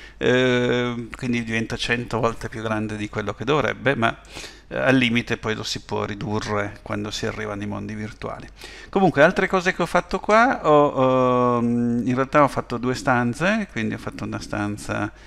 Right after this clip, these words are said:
cioè due pavimenti, uno di qua e uno di qua, in modo tale da potergli dare due texture dei pavimenti diversi.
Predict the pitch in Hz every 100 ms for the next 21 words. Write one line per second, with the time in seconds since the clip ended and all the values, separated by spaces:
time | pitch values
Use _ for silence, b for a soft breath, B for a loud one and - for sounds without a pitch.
0 | B - 113 113 127 123 113 110 104 101
1 | 113 113 127 117 113 113 110 110 110 131
2 | - 330 247 160 110 - 104 101 101 -
3 | 104 - 104 104 104 104 104 104 - B
4 | B B B B - 123 117 113 - 113
5 | - - 107 107 110 107 110 107 120 151
6 | 151 143 - - 208 233